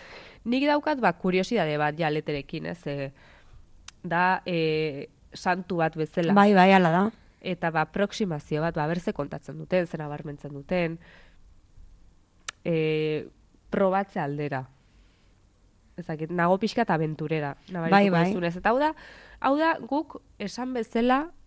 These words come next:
Speaker 1: komisariatu dugun aukeraketa bat, baino gero zuk ikusi.
Speaker 2: Eh, noski baietz, gauza pilo bat utzi ditugu hor,
Speaker 1: Gu hona
Speaker 2: zintzilik
Speaker 1: gatoz zuri lana erraztera.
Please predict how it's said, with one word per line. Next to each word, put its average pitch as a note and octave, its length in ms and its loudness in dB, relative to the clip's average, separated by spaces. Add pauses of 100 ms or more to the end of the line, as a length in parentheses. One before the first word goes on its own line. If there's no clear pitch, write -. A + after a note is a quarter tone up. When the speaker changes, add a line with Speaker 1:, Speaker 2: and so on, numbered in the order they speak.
(140)
Speaker 1:
komisariatu G#3+ 800 4
dugun D#3+ 480 2
aukeraketa F#3 760 2
bat, G3 280 -4 (480)
baino G3 240 4
gero C4 180 4
zuk A#3+ 240 -8
ikusi. C#3+ 400 -10 (1300)
Speaker 2:
Eh, F3+ 200 2
noski F#3 240 2
baietz, F3 420 2
gauza F3+ 300 4
pilo G3 260 4
bat F#3+ 200 6
utzi F3+ 180 -2
ditugu F3+ 420 2
hor, G3 240 4 (400)
Speaker 1:
Gu G#3 260 -2
hona C#4 300 6
Speaker 2:
zintzilik G3 260 6
Speaker 1:
gatoz - 260 -8
zuri B3+ 280 4
lana A3 420 4
erraztera. G#3 760 2